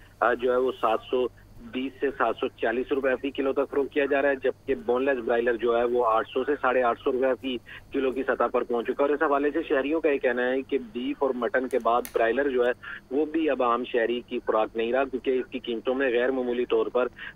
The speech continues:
मुसलसल इजाफा देखने को मिल रहा है और हुकूमत की जानिब से या इंतजामिया की जानिब से इसकी कीमतें कंट्रोल करने के लिए किसी किस्म के कोई इकदाम नहीं किए जा रहे। जिले इंतजामिया रोजाना की बुनियाद पर सरकारी नकनामा जारी करके अपनी जिम्मेदारियां पूरी कर देती हैं, लेकिन इस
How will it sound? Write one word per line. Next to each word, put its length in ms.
मुसलसल 540
इजाफा 340
देखने 280
को 120
मिल 140
रहा 140
है 60
और 40
हुकूमत 400
की 60
जानिब 280
से 120
या 140
इंतजामिया 460
की 120
जानिब 240
से 120
इसकी 200
कीमतें 340
कंट्रोल 360
करने 280
के 100
लिए 180
किसी 220
किस्म 320
के 100
कोई 180
इकदाम 320
नहीं 300
किए 200
जा 140
रहे। 140
जिले 460
इंतजामिया 480
रोजाना 360
की 100
बुनियाद 320
पर 140
सरकारी 480
नकनामा 440
जारी 240
करके 380
अपनी 200
जिम्मेदारियां 580
पूरी 200
कर 180
देती 200
हैं, 80
लेकिन 280
इस 100